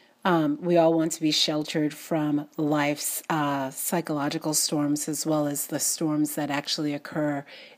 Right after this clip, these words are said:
in Mother Nature. We want shelter, we want safety, we want security, and we want to be able to slumber in peace. And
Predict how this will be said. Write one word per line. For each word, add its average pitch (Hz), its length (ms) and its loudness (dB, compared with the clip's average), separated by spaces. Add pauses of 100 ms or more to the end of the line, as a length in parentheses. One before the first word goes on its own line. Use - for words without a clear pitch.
in 160 180 4
Mother 147 240 2
Nature. 139 540 -4 (400)
We 170 100 8
want 151 300 2
shelter, - 640 -2
we 156 140 2
want 147 240 0
safety, 156 500 0
we 147 120 2
want 147 220 -4
security, 143 680 -2 (540)
and 156 440 2
we 165 140 2
want 165 220 4
to - 100 -8
be 151 220 2
able 147 160 -4
to - 160 -4
slumber 147 500 0
in 147 180 -4
peace. - 580 -6 (460)
And 156 480 2